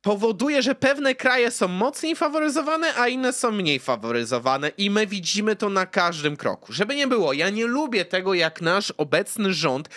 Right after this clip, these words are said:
macha szabelką w Unii Europejskiej, żeby tylko udowodnić, jak to bardzo jest niezależne i przez to tracimy hajs. Ale z drugiej strony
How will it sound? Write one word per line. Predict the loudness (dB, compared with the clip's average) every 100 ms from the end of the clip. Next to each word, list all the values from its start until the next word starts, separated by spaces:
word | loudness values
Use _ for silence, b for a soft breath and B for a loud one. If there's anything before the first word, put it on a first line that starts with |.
| B B
macha | 0 2 2 0 -2
szabelką | 0 2 2 2 0 -4
w | -2
Unii | 0 2
Europejskiej, | 2 0 -2 -2 -2
żeby | -2
tylko | -2 -2
udowodnić, | 0 0 -2 -2 -4
jak | -4
to | -2
bardzo | -2 -2
jest | -2
niezależne | -2 0 2 2 0
i | -4
przez | -2 0
to | -2 -2 b b -2
tracimy | 0 0 -2 0 0 B B
hajs. | B 2 2 2 -2 -4 B B B
Ale | 0 2
z | -2
drugiej | -4 -4 -2 -2
strony | -2 -2 0 0 -2 -4